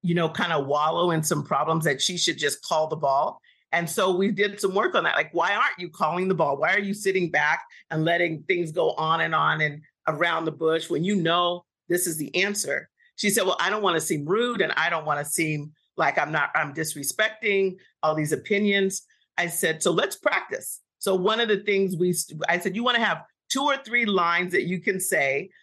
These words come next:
that you are comfortable with." And one of them was, I appreciate everybody's perspectives here, but I'm gonna take advantage of the fact that we do have a deadline. And I think that, uh, from all, everything that's been said, we all agree that this is the best action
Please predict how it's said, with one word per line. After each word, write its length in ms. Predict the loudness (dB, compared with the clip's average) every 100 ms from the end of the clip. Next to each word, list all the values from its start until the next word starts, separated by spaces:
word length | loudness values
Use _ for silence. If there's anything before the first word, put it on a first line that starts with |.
| _
that 180 | -2 0
you 140 | 0
are 160 | 0 0
comfortable 600 | -2 -2 -2 -2 0 0
with." 260 | 2 0 -2 _ _ _ _
And 160 | 0 2
one 140 | 2
of 140 | 0 0
them 200 | 0 2
was, 280 | 0 0 -6 _ _ 0
I 180 | 2
appreciate 680 | 0 -2 -2 0 2 0 0 0
everybody's 600 | 0 0 0 2 0 0
perspectives 760 | -2 -2 0 -2 -2 -6 -8
here, 320 | -2 0 0 -2 _ -2
but 100 | 0
I'm 120 | 0
gonna 260 | 0 -2 0
take 220 | -2 -2
advantage 440 | -2 0 0 0
of 100 | -2
the 80 | -2
fact 260 | -2 -2 -2
that 100 | -8
we 80 |
do 120 | -2 0
have 140 | 0
a 60 | 0
deadline. 640 | 0 0 2 2 0 -6 _ _ -2
And 280 | 0 0 -2
I 140 | -4
think 320 | 0 0 0
that, 180 | -2 -2 -4 -20 _
uh, 80 | -4
from 220 | -2 -2
all, 280 | 0 0 0 0
everything 360 | 0 0 2
that's 160 | 0 0
been 200 | -4 -2
said, 280 | 0 0 -2
we 100 | -2
all 220 | 0 0
agree 300 | -4 -2 -4
that 180 | -2 -4
this 200 | -6 -8
is 100 | -8
the 80 | -8
best 340 | 0 0 0 0
action 520 | 0 -2 -2 -2 -4